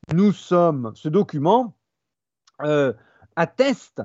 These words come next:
les premiers développements d'une chancellerie papale avec des notaires, des archives, une première collection canonique romaine, avec un recueil d'actes conciliaires et de lettres, et une véritable théologie du droit.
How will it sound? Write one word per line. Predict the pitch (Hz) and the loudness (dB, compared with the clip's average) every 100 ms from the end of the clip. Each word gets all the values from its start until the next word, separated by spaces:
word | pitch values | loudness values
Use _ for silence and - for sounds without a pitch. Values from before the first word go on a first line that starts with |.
| - _ - | -16 _ -10
les | 135 190 220 | -4 0 0
premiers | - 170 247 285 269 277 262 | -2 -4 -2 0 0 0 0
développements | 196 202 185 165 202 269 254 | 0 0 0 -2 -2 -4 -2
d'une | 185 160 | -2 -4
chancellerie | - 180 - 170 175 226 | -4 -6 -4 -2 -2 -2
papale | 202 165 175 165 170 175 | -2 -2 0 2 2 -2
avec | 143 143 175 175 127 107 | -4 -4 -4 -6 -8 -4
des | 202 240 | 0 0
notaires, | 208 185 - 135 139 147 151 | 0 -2 -2 -2 0 0 -2
des | 117 170 165 | 0 -2 -2
archives, | 156 - - 170 175 180 | -6 -8 -8 -4 -2 -2
une | 165 156 | -2 -4
première | - 175 175 - | -2 -2 0 0
collection | 180 175 - 180 165 | 0 0 -2 -6 0
canonique | 208 202 208 226 196 | 0 4 2 2 0
romaine, | 220 220 226 220 220 220 _ _ _ _ - | 0 2 2 0 -2 -8 _ _ _ _ -4
avec | 139 165 170 | 0 0 0
un | 139 | -2
recueil | 135 151 - 170 151 | -2 -2 2 2 2
d'actes | 113 165 165 156 | 0 -2 -2 -8
conciliaires | 147 147 135 135 135 175 190 165 - | -6 -6 -8 -8 0 2 2 0 -2
et | 185 190 - | 2 2 2
de | 113 117 | -12 -8
lettres, | 110 123 135 - - - _ _ - | -2 0 -2 -4 -20 -20 _ _ -2
et | 262 | 2
une | 240 165 | 2 2
véritable | 156 139 110 175 170 127 | -2 -2 0 0 0 -4
théologie | 110 123 113 113 147 | -6 -6 -6 -8 -10
du | 120 107 | -8 -8
droit. | 107 113 117 90 | -6 -2 -2 -2